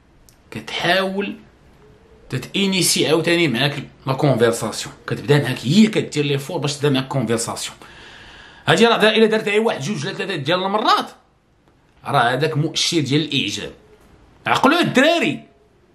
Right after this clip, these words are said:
دونك هاد المسائل،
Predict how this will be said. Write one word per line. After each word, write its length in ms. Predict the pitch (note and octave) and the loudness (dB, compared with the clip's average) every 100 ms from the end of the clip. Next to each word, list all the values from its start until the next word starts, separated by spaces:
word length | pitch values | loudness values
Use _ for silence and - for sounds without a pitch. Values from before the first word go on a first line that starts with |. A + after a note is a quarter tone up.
| _ _ _ _ - - - _ _ _ _ - | _ _ _ _ -20 -20 -20 _ _ _ _ -2
دونك 240 | D#3+ F#3+ | 0 2
هاد 120 | F#3 | 0
المسائل، 760 | F3+ G3 F#3 G3 - A#3+ A3 | 0 -2 0 0 0 0 -2